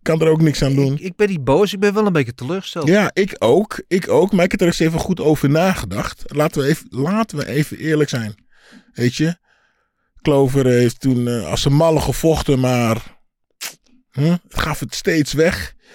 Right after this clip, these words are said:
Speaker 1: Jiri vocht eigenlijk niet op zijn aller, allerbest. En Jamal Hill is gewoon gevaarlijk. En die,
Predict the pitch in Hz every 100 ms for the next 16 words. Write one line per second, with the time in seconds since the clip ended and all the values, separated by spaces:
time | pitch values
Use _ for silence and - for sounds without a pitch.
0 | - - - 104 147 131 110 - 120 -
1 | - 135 170 175 127 123 107 113 113 110
2 | - - - 120 101 95 117 92 90 -
3 | - - _ - - - - - 127 120
4 | 123 - 127 139 151 139 135 143 117 -
5 | - 131 139 127 127 123 139 - - -
6 | _ _ _ 123 120 110 110 117 120 117